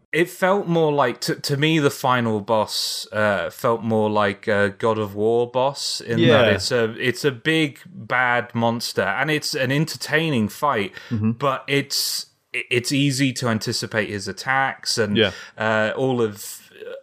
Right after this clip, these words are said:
Speaker 1: you know, all of them are kind of, like, big sweeps, so you can just dodge out the way and all of that stuff. And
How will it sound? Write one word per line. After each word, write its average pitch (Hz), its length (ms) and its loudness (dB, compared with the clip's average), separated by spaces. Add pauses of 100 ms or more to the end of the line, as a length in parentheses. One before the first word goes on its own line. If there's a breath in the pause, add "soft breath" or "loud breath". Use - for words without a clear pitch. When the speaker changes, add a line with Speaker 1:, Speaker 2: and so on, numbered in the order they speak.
(120)
Speaker 1:
you 120 120 0
know, 104 240 2
all 135 220 4
of 107 140 0
them 104 160 2
are 101 80 0
kind 110 220 -4
of, 98 120 -4
like, 98 240 2
big 117 260 0
sweeps, - 520 -2
so - 120 -6
you 98 80 -4
can 95 160 -8
just 95 220 -6
dodge 95 240 -4
out 98 220 -4
the 101 40 -10
way 104 320 2
and 98 80 -2
all 107 200 0
of 98 140 -2
that 98 200 -4
stuff. - 380 0 (420 loud breath)
And 127 420 0